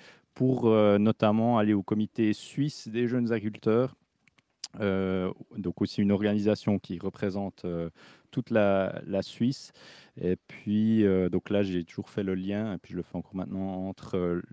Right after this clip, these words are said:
l-, l'organisation, euh, suisse des jeunes agriculteurs et puis, euh, les jurassiens. Donc, euh, j'étais d'abord au comité, puis ensuite, euh, j'ai repris la présidence, bah, en deux mille, euh,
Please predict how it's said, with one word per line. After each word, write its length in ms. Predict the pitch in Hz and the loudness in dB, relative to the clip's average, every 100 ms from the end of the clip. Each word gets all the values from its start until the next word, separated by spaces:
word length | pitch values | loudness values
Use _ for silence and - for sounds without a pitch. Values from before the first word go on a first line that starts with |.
| - 101 | -16 -8
l-, 140 | 90 | -6
l'organisation, 1040 | 90 87 90 95 95 92 87 - 98 90 - - 117 87 | -4 -2 0 0 -2 -2 -4 -4 -6 -6 -10 -20 -14 -10
euh, 240 | 87 82 | -8 -10
suisse 280 | 80 - 95 | -12 -8 -6
des 100 | 87 | -4
jeunes 220 | 92 95 | -2 -2
agriculteurs 600 | 95 87 87 - 95 104 - - | -4 -6 -10 -2 0 0 -4 -8
et 100 | 87 | -8
puis, 440 | - - 90 87 | -8 -8 -4 -4
euh, 240 | 82 82 - 92 | -4 -6 -8 -8
les 80 | |
jurassiens. 380 | 85 90 87 - | -4 -4 -6 -8
Donc, 200 | 80 80 | -8 -2
euh, 180 | 87 87 | 0 2
j'étais 220 | 87 82 | 2 0
d'abord 220 | 87 92 98 | -2 0 0
au 80 | |
comité, 500 | 98 95 95 98 101 | 2 0 2 2 2
puis 100 | 98 | 0
ensuite, 440 | 82 - - 82 80 | -6 -12 -14 -12 -10
euh, 200 | 82 85 | -10 -10
j'ai 140 | 85 | -14
repris 260 | 76 - 87 | -20 -12 -8
la 80 | 82 | -6
présidence, 560 | 92 90 87 87 - | -6 -4 -4 -6 -2
bah, 100 | 78 80 | -4 -4
en 80 | |
deux 140 | 82 85 | -6 -4
mille, 200 | 87 85 | -4 -4
euh, 180 | 82 | -4